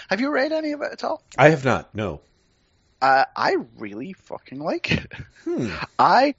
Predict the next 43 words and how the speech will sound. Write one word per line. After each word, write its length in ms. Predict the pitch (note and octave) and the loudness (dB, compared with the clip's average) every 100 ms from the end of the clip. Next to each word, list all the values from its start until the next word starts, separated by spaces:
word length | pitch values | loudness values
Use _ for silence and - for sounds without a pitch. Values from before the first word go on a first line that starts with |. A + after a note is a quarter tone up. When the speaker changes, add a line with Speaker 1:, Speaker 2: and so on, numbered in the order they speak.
| _ | _
Speaker 1:
might 360 | C3+ D3+ F#4 D#3 | -4 0 0 0
like 260 | G3 G#3+ | -2 0
it 160 | C#3 - | -4 -4
more 240 | B2 B2+ | -6 -6
than 120 | E3 | -6
I 100 | G3+ | -6
like 240 | - D3 - | -4 -4 -4
either 260 | G#2+ G#2+ A2 | -6 -4 -6
of 80 | C3 | -6
the 80 | D3+ | -2
<laughs> 20 | |
films. 720 | E4 D#4 - - - - D2 | 0 0 -2 -8 -16 -16 -8
Speaker 2:
Wow. 540 | F2 B2+ - D#2 A1 _ _ | -2 0 -2 -4 -8 _ _
That's 460 | - C3+ D#3+ - - - | -16 -14 -12 -14 -18 -18
interesting. 360 | - - - | -16 -8 0
Speaker 1:
Um, 540 | B2+ B2+ B2+ B2+ B2 B2 - | 4 4 4 2 -2 -10 -2
it's, 360 | D3 C#3+ - | -2 -2 -14
the 160 | - C3+ | -12 -10
second 460 | - D#3 C#3+ G#3 G3 | -6 -2 -2 -4 -12
collection 420 | D3 C3+ - C3 | -8 -8 -8 -16
is 100 | - | -14
coming 380 | - A#2 A2+ A2 | -14 -12 -8 -6
out 300 | G#2 G2 - A2+ | -4 -6 -10 -20
really 580 | A2 G#2 A2+ A#2+ G#2 | -20 -6 -4 -4 -4
soon. 380 | F#2+ - G2 F2+ - | -6 -4 -4 -6 0
That's 200 | A#2 A#2 | 2 4
actually 260 | A#2 A#2+ | 2 0
the 120 | G#2 G2+ | -6 -6
reason 180 | G2 | -6
I 60 | F#2+ | -8
was 120 | F#2 | -6
reading 260 | F#2+ F2+ G2 | -8 -10 -12
it. 120 | - _ _ _ _ G2 | -16 _ _ _ _ -2
Speaker 2:
Mm-hmm. 80 | |
Speaker 1:
Um, 240 | A2 G#2+ G#2 | 2 4 2
I'm, 240 | A2 G#2+ - | -2 -4 -2
I'm 200 | A2+ A2+ | -2 -4
interviewing 420 | A2 G#2+ G#2 G2+ | -12 -10 -8 -8
them 140 | F#2+ | -10
for 100 | - | -10
T 120 | - F#2+ | -8 -4
H 140 | - | 0
R. 200 | G#2+ | 0